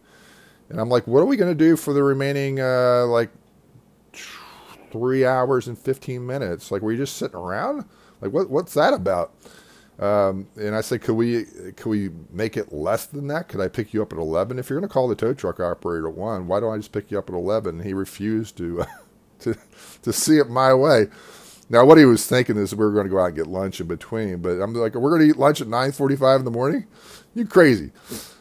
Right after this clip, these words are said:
So my dad had, I, and I had a dust up, uh, but I'm at the age right now, I just don't, I, I just don't accept it from him. Um, but he agreed that ultimately he wasn't thinking right about the situation. But my dad wants this additional hour, th-, three hours and fifteen minutes,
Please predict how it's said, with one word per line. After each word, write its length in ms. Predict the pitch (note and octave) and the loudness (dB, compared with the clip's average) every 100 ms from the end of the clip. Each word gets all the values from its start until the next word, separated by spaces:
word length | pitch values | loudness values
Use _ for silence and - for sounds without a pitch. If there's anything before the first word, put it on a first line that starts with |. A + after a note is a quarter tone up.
| _ _ | _ _
So 140 | - | -10
my 100 | G#2+ | -4
dad 240 | G#2+ A2 A2 | 2 2 2
had, 300 | G#2+ F#2+ F2+ | 0 -2 -4
I, 160 | G2 G2+ | -2 -2
and 220 | F2+ G2 | -2 -6
I 160 | G2 | -4
had 140 | G2 E2+ | -4 -4
a 60 | |
dust 400 | E2+ F#2 G2 - | -6 -4 -4 -4
up, 220 | E2+ E2+ - - - | -6 -8 -10 -20 -14
uh, 240 | G2 F#2 F#2 | -10 -10 -6
but 160 | A2+ | -2
I'm 100 | C3+ | 2
at 120 | C#3+ | 0
the 140 | A#2+ G#2+ | 0 -2
age 180 | A2 G#2+ | -2 -2
right 160 | F#2 | -4
now, 180 | F#2 F2+ | -4 -6
I 80 | G2 | -6
just 200 | G2+ - | -6 -6
don't, 340 | F#2+ F#2 E2 _ _ - | -6 -6 -10 _ _ -16
I, 400 | G2+ F#2 F#2 F#2 | -8 -6 -4 -4
I 60 | F#2+ | -4
just 220 | G#2 G#2 | -6 -8
don't 160 | G2 E2+ | -8 -8
accept 440 | D2+ - E2+ - | -10 -8 -8 -8
it 100 | E2 | -14
from 200 | - D#2+ | -12 -14
him. 200 | D#2+ D#2+ G2+ - F#2+ | -14 -16 -20 -20 -14
Um, 240 | F2 E2+ F2 | -12 -10 -8
but 120 | G2+ | -4
he 140 | A#2 | -2
agreed 380 | G2 F2+ F2+ E2+ | -4 -4 -4 -4
that 180 | E2 D#2+ _ | -8 -10 _
ultimately 360 | F#2 F2 E2 E2 | -12 -10 -10 -12
he 80 | F2+ | -8
wasn't 260 | F2 E2+ | -8 -10
thinking 240 | - E2+ D#2 | -12 -14 -10
right 220 | D#2 E2+ | -8 -6
about 240 | D#2+ D#2 | -8 -10
the 60 | - | -12
situation. 480 | - - E2+ E2+ F2+ | -18 -10 -8 -8 -6
But 100 | F#2 | -2
my 140 | A2 | 2
dad 300 | B2 C3+ B2+ | 6 6 6
wants 260 | B2+ C#3 C3 | 4 2 0
this 160 | A#2+ | -4
additional 440 | A#2+ A2+ C#3+ C#3 C3 | -4 2 2 2 4
hour, 300 | C3+ C#3 C3 | 6 6 4
th-, 240 | - C3+ - | 0 -12 -8
three 180 | C3 C#3 | 0 4
hours 180 | C#3 C3 | 6 4
and 100 | A2+ | -2
fifteen 440 | - D3 C#3+ C3+ | -2 -2 -2 -2
minutes, 380 | C3+ C3+ A#2 - | 0 2 0 -4